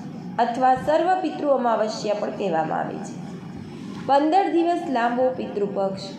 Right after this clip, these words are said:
સર્વ પિતૃ અમાવસ્યાના દિવસે સમાપ્ત થાય છે અને તેને મહાલય પણ કહેવામાં આવે છે.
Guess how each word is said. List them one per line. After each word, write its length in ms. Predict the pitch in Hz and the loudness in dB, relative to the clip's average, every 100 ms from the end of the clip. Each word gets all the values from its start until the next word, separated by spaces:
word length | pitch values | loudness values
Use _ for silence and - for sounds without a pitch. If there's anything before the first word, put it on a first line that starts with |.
| - - - - | -12 -12 -12 0
સર્વ 380 | 311 339 392 381 | 4 6 6 2
પિતૃ 280 | 302 226 285 | 0 0 2
અમાવસ્યાના 800 | 262 247 226 226 226 233 214 214 | 4 4 2 2 0 0 0 0
દિવસે 540 | 202 196 214 214 226 | 0 -2 -2 -2 -2
સમાપ્ત 540 | - 185 196 - 262 240 | 0 0 0 -2 -4 0
થાય 260 | 214 196 | 0 0
છે 280 | - 190 - - - - - - - | -2 -6 -6 -8 -12 -14 -14 -8 2
અને 460 | - 339 330 180 180 - - - | 4 4 0 -2 -6 -10 -10 -2
તેને 260 | 233 233 220 | 0 2 0
મહાલય 640 | 208 214 262 330 330 330 | 0 0 2 4 4 2
પણ 200 | - 330 - - - | 2 2 0 -6 -4
કહેવામાં 560 | 208 190 196 185 170 | 0 4 4 4 2
આવે 180 | 160 170 | 0 -2
છે. 240 | 170 - | -4 -8